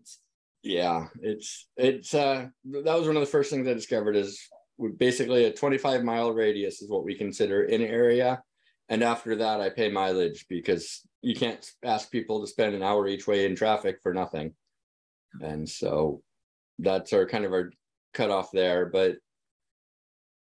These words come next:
yeah, and there's a lot of people leaving the state. There's a lot of people moving around, but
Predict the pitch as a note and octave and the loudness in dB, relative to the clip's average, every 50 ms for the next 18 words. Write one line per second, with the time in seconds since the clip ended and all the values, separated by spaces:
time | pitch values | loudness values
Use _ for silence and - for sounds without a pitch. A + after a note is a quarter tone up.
0 | - - - - - _ _ - C3+ E3+ F#3 E3+ D3+ C#3+ C#3+ D3 D3 D#3+ E3+ E3 | -20 -20 -20 -20 -20 _ _ 0 2 2 2 4 2 2 4 4 2 2 2 0
1 | D3+ C#3 C3 C3 C#3+ D3 D3+ - - D#3 D3+ D3+ D3+ C#3+ C#3 C3+ C#3 C3+ C#3 C3+ | -2 0 2 2 2 0 -2 -4 -6 -8 -6 -4 -2 -2 0 0 -2 -2 -2 -2
2 | C3+ C3+ C3 - - - B2+ B2 B2 C3+ B2+ - - _ _ _ _ - A#2 A#2 | -2 -2 -4 -4 -2 0 2 2 2 2 0 -4 -10 _ _ _ _ -2 2 2
3 | A2+ A2 G#2+ A2+ A#2 A#2 A#2 A#2 A#2 A#2 - B2+ B2 B2 B2+ A#2+ A#2+ A#2+ A#2+ C3 | 4 4 2 2 0 2 2 2 0 0 -2 -4 -4 -4 0 2 2 2 2 2
4 | B2+ A#2+ A2+ A2 G#2+ A2 G#2+ G#2+ G#2+ G#2+ A2 A2+ A#2 A#2 A#2+ B2+ - _ _ _ | 0 0 0 2 2 2 2 2 0 0 0 -2 -2 -4 -4 -8 -14 _ _ _
5 | - D3+ C#3+ C#3 C#3 D3 C#3+ | 0 2 2 4 4 2 2